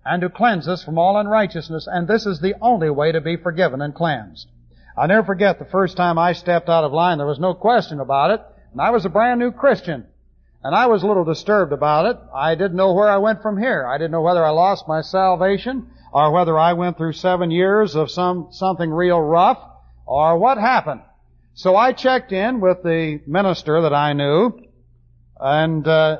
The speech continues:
he wasn't in at the time, so I thought I'd go down the line and check with a few other reverends. So I got a hold of the,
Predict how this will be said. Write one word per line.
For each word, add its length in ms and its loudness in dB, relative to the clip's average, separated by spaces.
he 180 -4
wasn't 560 0
in 300 -2
at 100 -10
the 80 -4
time, 400 0
so 180 0
I 160 4
thought 220 2
I'd 200 2
go 80 -2
down 260 0
the 80 0
line 320 0
and 120 -6
check 260 -2
with 140 -4
a 60 -6
few 200 -2
other 220 2
reverends. 840 -4
So 200 0
I 180 2
got 160 2
a 80 2
hold 240 2
of 120 -2
the, 340 -4